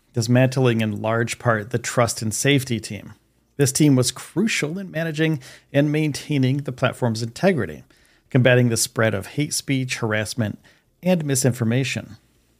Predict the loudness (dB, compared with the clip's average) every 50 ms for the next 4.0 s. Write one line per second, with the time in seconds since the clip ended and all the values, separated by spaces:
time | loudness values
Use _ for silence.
0 | _ _ _ _ 0 2 2 2 2 2 4 4 4 6 4 4 0 0 -2 -6
1 | -20 _ _ _ 2 4 4 4 4 2 0 2 0 0 2 0 -4 -2 0 0
2 | 2 2 2 0 0 0 0 0 0 0 -2 0 0 0 -4 -2 -2 0 0 0
3 | 0 -2 -2 -2 -2 -4 -4 -6 -6 -6 -4 -2 0 2 2 0 0 -2 -4